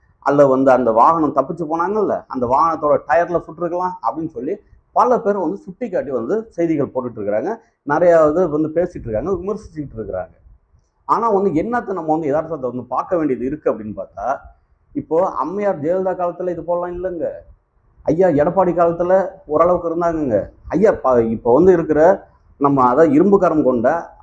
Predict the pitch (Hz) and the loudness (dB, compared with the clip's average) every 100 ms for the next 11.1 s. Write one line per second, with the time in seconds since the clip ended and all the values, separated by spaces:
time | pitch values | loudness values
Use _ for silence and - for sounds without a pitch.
0 | - 156 220 220 208 - 180 190 165 139 | -4 2 2 2 -4 0 -2 0 -2 -2
1 | 123 113 120 175 - 151 151 151 135 208 | 2 2 2 -2 0 2 4 2 2 0
2 | 156 - 247 220 220 151 135 120 113 113 | -4 0 2 2 2 2 0 0 -2 0
3 | 104 101 175 139 - - 170 165 185 - | 0 -2 -8 -12 -20 -4 0 2 2 2
4 | 160 127 139 131 - 123 123 107 101 123 | 2 2 0 0 0 0 -2 -4 0 2
5 | 95 - _ _ _ - _ 107 139 127 | 2 -2 _ _ _ -20 _ -4 2 4
6 | 156 160 165 185 175 123 98 104 127 - | 4 4 2 2 2 0 -2 -2 -2 -4
7 | - _ _ - 196 180 - 135 180 208 | -10 _ _ 0 2 2 0 0 2 0
8 | 196 170 160 156 151 151 131 123 127 127 | 0 0 0 -2 -4 -4 -6 -6 -6 -2
9 | 160 196 - - 131 127 147 170 131 127 | -2 -4 -6 -2 0 4 4 4 4 4
10 | 156 202 - 196 196 196 123 120 110 104 | 2 2 2 6 6 6 2 0 0 -2
11 | - | -4